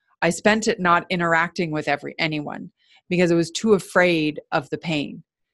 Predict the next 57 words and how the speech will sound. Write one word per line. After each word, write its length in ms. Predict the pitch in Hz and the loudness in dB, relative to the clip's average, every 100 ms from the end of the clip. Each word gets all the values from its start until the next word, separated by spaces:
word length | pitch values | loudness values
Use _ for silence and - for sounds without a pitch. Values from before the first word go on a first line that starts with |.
| _ _ _ _ _ - | _ _ _ _ _ -6
Because 340 | 180 214 175 - | 0 2 2 0
if 140 | 180 - | -4 -4
the 60 | |
pain's 440 | - 202 240 262 240 | -2 2 4 2 2
gonna 200 | 226 214 | 0 2
be 140 | 202 | 2
there 280 | 175 165 175 | 4 4 4
when 140 | 175 | 0
you're 160 | 160 160 | 0 0
on 120 | 165 | 0
the 80 | 160 | -2
couch, 540 | 190 202 285 294 - - | -2 0 -2 -8 -16 -4
then 160 | 190 180 | -2 0
why 220 | 175 214 | 2 0
the 100 | 220 | -2
fuck 220 | - - | -6 -6
would 120 | 196 | -4
you 60 | 175 | -4
spend 260 | - 170 | -2 -2
your 80 | 175 | -2
time 380 | 160 170 165 151 | -4 -4 -2 -4
just 300 | 165 156 - | -6 -8 -6
sitting 220 | - - | -8 -6
on 140 | 151 143 | -8 -6
the 80 | |
couch? 320 | 143 147 - - | -6 -8 -6 -2
Now, 220 | 185 160 185 | 0 0 0
I'm 140 | 196 | 0
gonna 160 | 208 196 | 0 0
go 120 | 175 | -2
home 380 | 170 175 240 240 | -2 -4 -6 -6
and 140 | 175 170 | -4 -2
I'm 100 | 165 | -2
gonna 160 | 160 | -2
go 140 | 160 160 | 0 2
lie 200 | 156 151 | 2 0
on 60 | |
the 80 | 147 | -2
couch, 360 | 143 147 - - | -4 -4 -6 -12
for 80 | 156 | -6
the 60 | |
record, 380 | 151 151 240 359 - - - - | -2 0 -2 -4 -8 -10 -8 -2
<laughs> 380 | 311 - - - | 0 0 -2 2
right 180 | 294 220 | 2 4
now. 280 | 196 196 - - - - 240 | 0 0 -2 -10 -14 -10 0
But 100 | 185 | 2
I've 120 | 175 | 4
had 100 | 202 | 4
a 60 | 190 | 4
really, 640 | 185 208 214 208 196 190 | 0 0 4 6 6 4
really 320 | 170 170 160 | 2 2 2
full 320 | - 175 156 | -2 -4 -2
day 340 | 151 156 151 151 | 0 0 2 0
leading 340 | 151 147 147 | 0 -2 -2
up 140 | 147 - | -4 -6
to 140 | - | -10
now. 240 | 143 - | -8 -10